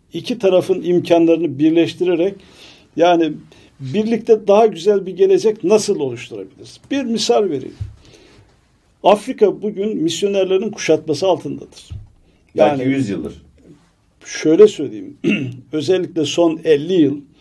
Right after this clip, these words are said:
Speaker 1: yani, e, elli yıl derken şu an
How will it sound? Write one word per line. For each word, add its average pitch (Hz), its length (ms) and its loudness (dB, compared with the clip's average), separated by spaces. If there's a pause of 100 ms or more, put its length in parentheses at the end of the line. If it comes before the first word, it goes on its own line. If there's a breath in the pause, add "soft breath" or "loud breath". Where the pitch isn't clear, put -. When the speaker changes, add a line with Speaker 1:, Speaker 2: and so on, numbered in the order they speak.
(260 soft breath)
Speaker 1:
yani, 123 260 0
e, 156 320 -8 (320)
elli 143 280 2
yıl 147 160 0
derken 139 380 0
şu 139 260 -6
an 135 300 -8